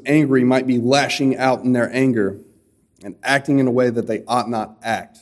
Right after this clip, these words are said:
And even though they might not realize it at the time, they need someone to come and bring it to their attention.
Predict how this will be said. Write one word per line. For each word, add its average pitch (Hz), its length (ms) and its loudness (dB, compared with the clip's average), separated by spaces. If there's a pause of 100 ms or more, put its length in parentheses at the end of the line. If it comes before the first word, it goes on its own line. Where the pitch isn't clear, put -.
(1160)
And 107 120 -12
even 127 360 0
though 123 260 2
they 120 200 0
might 120 260 0
not 110 240 -4
realize 120 440 2
it 113 80 0
at 110 100 -2
the 104 80 -8
time, 113 300 -2
they 117 80 0
need 117 180 0
someone 113 320 -2
to 107 80 -6
come 113 240 -2
and 95 160 -4
bring 117 180 0
it 110 120 -4
to 117 120 -4
their 104 220 0
attention. 117 580 -6